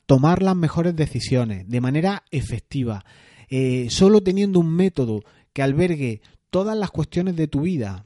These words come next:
pero no solo las áreas profesionales de las que eres responsable,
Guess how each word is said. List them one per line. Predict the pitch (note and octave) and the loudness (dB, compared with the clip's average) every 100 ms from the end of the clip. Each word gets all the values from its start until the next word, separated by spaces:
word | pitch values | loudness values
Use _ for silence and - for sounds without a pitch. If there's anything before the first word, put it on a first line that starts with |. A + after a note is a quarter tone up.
| _ | _
pero | - C3 B2 - _ - | -2 0 0 -2 _ -4
no | D#3 | -2
solo | - A3 G#3+ | 0 2 2
las | D#3+ - | 0 -4
áreas | F3 E3 - | -6 -4 -4
profesionales | C3+ B2+ A#2+ A2+ C3+ D3+ C3 | -4 -4 -8 -6 -6 -4 -4
de | B2 | -6
las | A#2 | -8
que | - C3 | -8 -8
eres | B2+ | -8
responsable, | A2+ G#2+ A2+ G#2 D#3+ F3+ D#3+ A2 | -10 -10 -8 -8 -6 -6 -4 -6